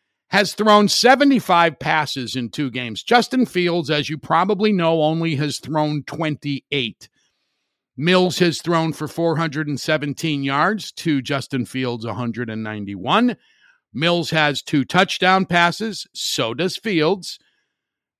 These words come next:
Mills does not have an interception. Fields has been intercepted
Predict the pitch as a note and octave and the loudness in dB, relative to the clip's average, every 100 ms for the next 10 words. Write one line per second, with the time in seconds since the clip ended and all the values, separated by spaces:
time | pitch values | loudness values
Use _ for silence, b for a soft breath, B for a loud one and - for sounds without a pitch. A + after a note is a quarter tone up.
0 | - C#3+ F3 D#3 D#3 C#3+ D3+ D#3 C3+ D3 | -6 0 0 0 -2 -2 0 2 2 2
1 | C3 C3+ C3 C3 - E3+ - F3 F3 - | 2 -2 -2 -2 2 2 2 -2 -2 -2
2 | C#3+ C#3 C3+ A#2 C3 A#2+ C3+ B2 C3+ C3+ | -2 -2 -2 -4 -6 -4 -6 -6 -6 -6
3 | C3 - C#3+ B2+ - B2+ | -6 -4 -2 -4 -4 -8